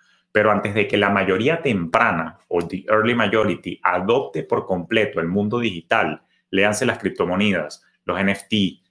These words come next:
el metaverso, etcétera, etcétera, y todo lo que implica la web tres, es entonces necesario que haya una regulación, porque esto ya se demostró que llegó para quedarse como innovación. Y esto es un momento histórico interesantísimo, porque siempre lo he dicho,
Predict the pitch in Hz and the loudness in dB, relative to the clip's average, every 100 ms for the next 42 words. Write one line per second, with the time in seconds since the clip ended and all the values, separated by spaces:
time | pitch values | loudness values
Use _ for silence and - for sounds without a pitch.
0 | _ 92 95 92 - 98 110 - - 78 | _ -2 0 0 2 2 2 0 -6 -6
1 | - 85 - 113 - 110 - 78 - 95 | -6 -2 -2 -2 0 0 0 -4 0 0
2 | 107 90 82 113 104 82 76 90 - 123 | 2 -2 -4 -4 -2 -2 0 -2 0 0
3 | 104 101 - _ _ - 135 123 123 101 | 0 -4 -12 _ _ -2 0 0 0 -2
4 | - 123 104 90 85 82 82 110 90 76 | 2 2 0 -4 -8 -6 -2 2 2 -2
5 | - _ _ _ - 98 87 101 104 110 | -10 _ _ _ 2 2 4 4 4 2
6 | 104 87 82 76 - 82 73 - - 95 | 2 2 0 -2 -2 -2 -4 -8 -2 -2
7 | - 92 92 - 107 107 110 110 113 104 | 2 0 0 -2 0 2 0 0 0 2
8 | 101 110 - 90 85 - _ _ _ 92 | 2 -2 -2 0 -2 -4 _ _ _ -2
9 | 85 85 80 104 127 104 90 - - 85 | 0 0 0 2 2 2 0 -2 -4 0
10 | 107 113 - 110 _ 90 85 82 107 98 | 2 0 -4 -10 _ -2 -2 0 0 0
11 | 87 76 73 - 90 73 - _ _ _ | -2 -2 -4 -2 -2 -4 -10 _ _ _
12 | - 95 113 113 113 110 104 104 104 - | -6 -4 -2 0 2 2 2 0 -4 0
13 | 101 101 - - - 175 143 - 101 107 | 0 0 -2 -4 0 0 2 2 0 0
14 | 113 107 95 - 87 80 76 76 101 95 | -2 -2 -2 -2 -8 -8 -10 -6 -2 0
15 | 95 107 110 104 82 87 | 2 2 2 2 0 -4